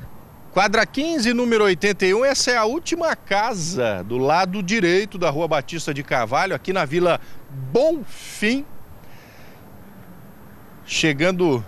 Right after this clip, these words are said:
na Rua Hermínio Pinto, diante do Cemitério da Saudade.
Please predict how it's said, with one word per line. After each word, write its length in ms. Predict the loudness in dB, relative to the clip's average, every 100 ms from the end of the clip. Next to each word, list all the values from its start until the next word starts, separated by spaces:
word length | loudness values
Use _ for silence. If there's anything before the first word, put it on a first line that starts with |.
| -10 -14
na 320 | -4 0 2 2
Rua 260 | 2 2
Hermínio 400 | 2 0 0 0
Pinto, 420 | -2 -2 -2 -2
diante 320 | -2 0 0 -4
do 60 |
Cemitério 500 | -4 -2 -2 0 0
da 140 | 0 -2
Saudade. 1040 | 0 0 0 0 0 0 -2 -6 -10